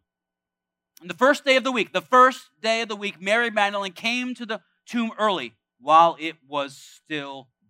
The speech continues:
dark. While it was still dark. The timing of Mary's arrival recalls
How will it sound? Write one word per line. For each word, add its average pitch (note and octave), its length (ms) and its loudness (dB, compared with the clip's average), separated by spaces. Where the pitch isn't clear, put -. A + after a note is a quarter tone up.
dark. B2 300 -12
While C#3+ 240 2
it D3 60 -12
was C#3+ 120 -20
still C3 300 -20
dark. A2+ 320 -20
The F3+ 80 -6
timing B3+ 480 4
of G3 120 0
Mary's G#3+ 300 -2
arrival F#3+ 500 0
recalls G3 680 0